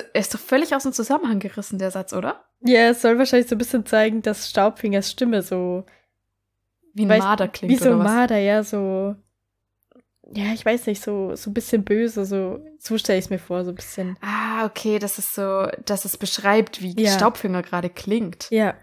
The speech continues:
Speaker 1: Nicht, dass Gwyn Staubfingers Stimme hätte. <laughs>
Speaker 2: Ja, genau, sondern
Speaker 1: Okay, nee, das hab ich nicht gerafft und ich saß da und dachte, "Oh Gott, keine Ahnung, <laughs> was soll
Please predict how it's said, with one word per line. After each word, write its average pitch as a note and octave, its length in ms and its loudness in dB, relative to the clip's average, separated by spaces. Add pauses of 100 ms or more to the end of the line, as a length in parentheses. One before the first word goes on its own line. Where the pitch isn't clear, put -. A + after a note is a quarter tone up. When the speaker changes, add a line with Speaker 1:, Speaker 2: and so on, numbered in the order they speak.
Speaker 1:
Nicht, G#3+ 260 2
dass - 240 -4
Gwyn G3+ 460 4
Staubfingers F#3+ 580 2
Stimme C4+ 300 4
hätte. - 500 0
<laughs> G4 40 2
Speaker 2:
Ja, A3+ 220 8
genau, F#3+ 400 2
sondern F#3+ 460 0 (1300)
Speaker 1:
Okay, F4 400 6
nee, D4 140 10
das C#4 160 4
hab C4 100 6
ich A3 120 0
nicht A3 200 2
gerafft G#3 420 -2
und G3 100 -4
ich G#3 260 -2
saß G#3+ 300 0
da G#3 100 2
und F#3+ 80 0
dachte, F#3+ 300 0
"Oh - 20 -4
Gott, F#3 260 -2
keine G3 240 0
Ahnung, G3 200 0
<laughs> - 20 6
was D4+ 200 4
soll C4+ 100 4